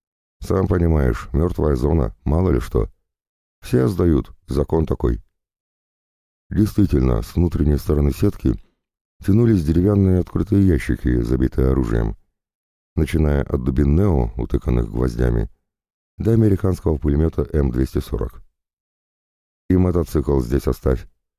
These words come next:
сказал второй администратор, отвязывая от своего пояса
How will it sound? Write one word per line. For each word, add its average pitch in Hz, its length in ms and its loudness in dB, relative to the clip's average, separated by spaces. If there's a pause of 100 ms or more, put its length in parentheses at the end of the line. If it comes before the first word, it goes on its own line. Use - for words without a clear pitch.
(300)
сказал 64 340 0
второй 64 320 0
администратор, 62 680 -2 (400)
отвязывая 65 600 0
от 62 60 -6
своего 64 360 0
пояса 69 480 -2